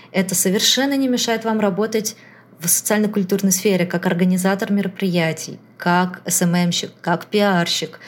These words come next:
как помощник в каком-либо отделе. Надо пробовать. Главное, что бы я посоветовала, это браться за всё, где присутствует слово «культурный», «социальный», «искусство» и так далее.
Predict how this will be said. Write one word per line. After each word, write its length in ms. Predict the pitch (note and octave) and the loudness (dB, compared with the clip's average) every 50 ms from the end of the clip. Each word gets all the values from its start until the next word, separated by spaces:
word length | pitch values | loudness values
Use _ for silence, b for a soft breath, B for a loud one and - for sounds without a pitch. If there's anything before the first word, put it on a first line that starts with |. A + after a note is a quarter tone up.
| B B B B B | B B B B B
как 460 | - - F#3 F#3 F#3 F3+ F#3 - - - | -2 0 2 2 2 0 -2 -6 -4 0
помощник 880 | F#3+ F3+ F3 F3+ F#3 G3 F#3+ - - G3+ F#3+ F#3+ F#3 - - - - - - - | 0 2 2 2 2 2 0 0 0 0 0 0 -2 -6 -14 -16 -18 -18 -10 -2
в 180 | F3+ F3+ F#3 F3+ | 0 2 2 2
каком-либо 500 | G3 F3+ - F#3+ F#3 F#3 F#3 F3+ F#3 F#3 | 0 -2 0 0 2 2 2 2 2 2
отделе. 580 | F3+ F3+ F3+ - F3+ F#3+ F3+ D#3+ D3 C#3+ C3+ - B B B B B B B B B B - - _ _ - | 2 0 0 0 0 2 2 0 -2 -4 -8 -10 B B B B B B B B B B -20 -20 _ _ -2
Надо 340 | G3+ G3+ B3 D4+ B3+ A#3+ - | 2 2 2 4 2 2 0
пробовать. 640 | - G3+ G3 F#3 E3+ F3 D#3+ D3 D3+ - - - - _ - | 2 2 2 2 2 0 -2 -4 -6 -10 -12 -18 -20 _ -14
Главное, 440 | G3 E3+ F#3 G3 G3 F#3+ F#3 F3+ F3 | -4 0 2 2 4 4 2 2 2
что 160 | - - F#3 | 0 0 0
бы 100 | E3 F3+ | 0 2
я 100 | E3+ E3+ | 2 2
посоветовала, 800 | E3+ F3 F3 - G3 G3 B3+ D#4 D#4+ - A#3 F3+ E3+ D#3+ D#3+ D#3 D#3+ | 0 0 -2 0 2 2 2 2 2 2 2 2 2 2 2 0 -2
это 500 | - - F#3 F3+ F#3 F#3+ F#3 F3+ - - | 0 0 -2 0 2 2 2 2 0 -2
браться 400 | E3 D#3 G3 G#3+ A#3+ - - G3+ | -2 2 2 2 2 2 0 0
за 180 | F3 E3 F3+ E3 | 2 2 2 2
всё, 400 | E3+ - - - B3 B3 C4+ C4 | 2 2 0 2 4 2 2 2
где 140 | - G3+ F#3 | 2 0 0
присутствует 600 | F#3+ F#3 F3 F3+ - A3+ G3+ - - F3+ F3+ F3+ | 0 0 -2 -2 -2 -2 -4 -2 0 0 0 0
слово 300 | - - F#3+ F#3 F3+ F3 | 0 0 0 2 2 0
«культурный», 720 | F3+ - - E3+ - - - A#3+ A#3 A3+ A3 F#3+ F#3+ F3 | -2 -2 -8 -8 -8 -4 0 2 2 2 2 2 0 0
«социальный», 800 | F#3 F3 E3 - - F#3+ F#3+ G#3 G#3+ G#3+ G#3 G3+ F3+ E3 E3+ | 0 -2 -2 -2 0 2 2 4 4 2 2 2 0 0 0
«искусство» 500 | E3+ - - - G3+ G3+ G#3 G#3 - F#3 | -2 -4 -4 -6 -6 -4 -4 -4 -2 -2
и 60 | E3+ E3+ | -2 -2
так 200 | F#3 F3 E3+ D3+ | -2 -4 -2 -2
далее. 300 | F3 E3 D#3 D3+ C#3+ | -2 -2 -2 -4 -8